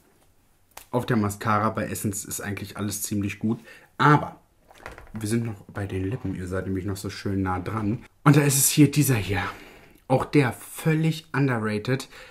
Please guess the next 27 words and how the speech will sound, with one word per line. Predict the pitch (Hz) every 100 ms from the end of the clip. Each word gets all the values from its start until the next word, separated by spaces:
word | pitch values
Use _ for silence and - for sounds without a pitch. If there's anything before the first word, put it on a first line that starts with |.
| -
Das | 107
macht | 147 143
mich | 143 -
immer | 127 123
so | 123
ein |
bisschen, | 117 120 - - 90 - -
wütend | 95 95 92 85
ist | -
ein | -
großes | - 101 - 98
und | - 85 85
ein |
starkes | - 92 90 92 -
Wort | 98 98
für | - 87
Make-up, | 87 113 113 110 -
aber | 87 92 92 - - - - _
ich | 110
sehe | 110 127
halt | 123 -
oft | 143 143
bei | 117
Social | 101 - 104 -
Media, | 107 135 131
gerade | 110 110 113 98
auch, | -